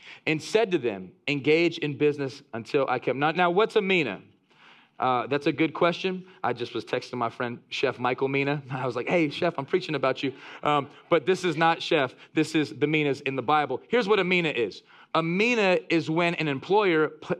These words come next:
pays an employee, uh, three months' salary up front.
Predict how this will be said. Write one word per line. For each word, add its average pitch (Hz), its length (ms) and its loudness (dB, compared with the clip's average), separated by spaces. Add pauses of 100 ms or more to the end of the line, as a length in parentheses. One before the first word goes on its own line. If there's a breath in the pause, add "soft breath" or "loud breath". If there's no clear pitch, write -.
(120)
pays 214 420 2
an 160 120 -4
employee, 180 920 2 (580 soft breath)
uh, 139 140 0 (180)
three 220 300 2
months' 196 400 2
salary 180 640 2
up 143 120 0
front. 175 320 0